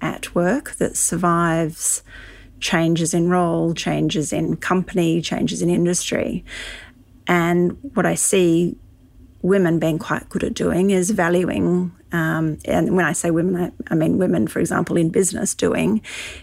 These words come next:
is understanding that, um, the friends that they make at work are probably very good colleagues and that their friends are people who,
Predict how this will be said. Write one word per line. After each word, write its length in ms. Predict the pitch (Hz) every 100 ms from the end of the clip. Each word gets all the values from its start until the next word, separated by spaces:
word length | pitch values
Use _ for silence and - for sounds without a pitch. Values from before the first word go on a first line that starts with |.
| -
is 160 | 202 190
understanding 920 | 190 180 - 175 170 175 170 165 170
that, 520 | 165 160 - - - - - - -
um, 480 | 170 165 160 165 160
the 120 | 185
friends 640 | 165 185 165 160 165 165 -
that 160 | -
they 140 | - 175
make 320 | 185 214 -
at 180 | - -
work 500 | 165 - - - - - - - - - -
are 240 | 175 175
probably 560 | 175 220 220 190 180 160 -
very 200 | - 170
good 200 | 165 165
colleagues 760 | - 170 170 202 254 247 - - -
and 320 | 180 165 165 160
that 140 | -
their 160 | 170 170
friends 560 | 180 160 156 202 226 -
are 360 | 170 160 160 160
people 540 | - 170 - 190 165
who, 760 | 160 - 180 170 160 156 160 156